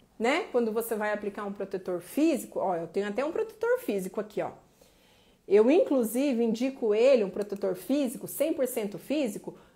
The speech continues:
pra depois de um tratamento estético, porque o protetor químico, ele dá uma ardidinha, né? Então, você vai aplicar um protetor fi-, é, químico,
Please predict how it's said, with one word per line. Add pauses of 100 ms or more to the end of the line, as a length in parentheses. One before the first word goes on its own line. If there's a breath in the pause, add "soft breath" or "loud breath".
pra
depois
de
um
tratamento
estético, (380 soft breath)
porque
o
protetor
químico,
ele
dá
uma
ardidinha,
né? (440 soft breath)
Então,
você
vai
aplicar
um
protetor
fi-,
é,
químico,